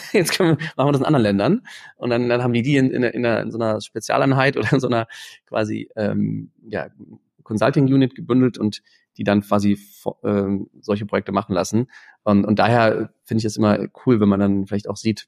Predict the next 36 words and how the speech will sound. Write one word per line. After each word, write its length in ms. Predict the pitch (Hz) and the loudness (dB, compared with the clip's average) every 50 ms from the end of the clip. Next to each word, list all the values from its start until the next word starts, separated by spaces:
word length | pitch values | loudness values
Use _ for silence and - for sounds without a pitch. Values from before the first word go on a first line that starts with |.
| _ _ | _ _
welche, 440 | - 107 104 - - 104 101 101 104 _ _ _ _ _ _ _ _ _ - | -4 -4 -4 -2 -2 -2 -2 -4 -6 _ _ _ _ _ _ _ _ _ -18
was 300 | - - - 104 - - | -12 -8 -6 -6 -6 -6
das 160 | - 104 - | -8 -6 -2
auch, 280 | - 104 98 - - - | -2 -2 -2 -4 -6 -6
äh, 280 | - 104 104 104 101 | -2 0 0 0 2
dann 320 | 101 101 101 104 101 101 101 | 2 2 2 4 4 4 2
mit, 140 | 101 101 | 2 2
mit 140 | 101 101 - | 0 0 0
ganz 160 | - 107 - | -2 -4 -2
vielen 480 | - 104 104 98 104 101 - - 104 - _ | 0 0 0 0 -2 -6 -12 -14 -14 -12 _
lokalen, 760 | - 113 104 - - 101 107 113 113 107 107 - - - - - - _ _ | -10 -10 -6 -2 0 2 2 2 2 0 -2 -8 -16 -20 -20 -20 -20 _ _
tollen 340 | - - 113 110 110 110 107 | -8 -2 0 2 2 2 2
Firmen 340 | - - 123 117 113 113 107 | 0 2 2 4 4 4 4
dann 240 | 104 104 107 107 - | 4 4 2 2 0
irgendwann 500 | - - - - - 117 113 107 110 110 | -2 -6 -8 -4 -4 -2 0 0 2 2
mal 380 | 104 104 104 104 107 - - | 4 4 4 4 2 0 -2
zu 220 | - - - - 123 | -6 -8 -4 0 2
einem 120 | 117 120 | 2 2
Ökosystem 420 | 127 127 135 110 104 - - 104 101 | 2 2 0 -2 -2 -2 -2 -2 -2
geworden 320 | 98 98 98 95 95 104 | -2 0 0 2 2 2
ist. 220 | 107 107 - - - - - - - - _ - - - - - - - | 0 -2 -6 -10 -18 -20 -20 -20 -20 -20 _ -20 -20 -20 -20 -10 -4 0
Aber 280 | 131 131 135 135 - - _ _ _ _ _ _ _ - - _ _ _ _ | 2 2 2 2 0 -6 _ _ _ _ _ _ _ -20 -20 _ _ _ _
eben 220 | - 139 139 156 - | 2 4 4 4 4
auch 180 | 156 156 - | 2 0 0
dann, 340 | - 117 117 135 160 165 117 | 0 2 4 4 4 4 4
weil 120 | 110 123 | 4 2
es 120 | 147 156 - | 2 2 2
eben 360 | 131 131 131 131 127 - _ | 2 2 4 2 2 0 _
quasi, 300 | - 120 120 117 120 113 - - - _ _ _ - | -2 0 0 0 -2 -4 -8 -14 -20 _ _ _ -20
wenn 680 | - 104 - - - - - 104 - - - - 107 | -18 -18 -18 -20 -20 -20 -18 -18 -18 -14 -8 -6 -4
man 120 | 104 104 | -2 0
mal 180 | 110 104 107 107 | 0 0 0 0
so 380 | 101 113 107 104 101 101 104 - | 0 0 0 0 0 -2 -6 -10
nochmal 260 | - - 110 110 95 - | -10 -6 -2 -2 -2 0
drauf 280 | - - 127 147 - | 2 0 0 0 0
guckt, 300 | - - 151 - - - | 0 0 0 0 -2 -18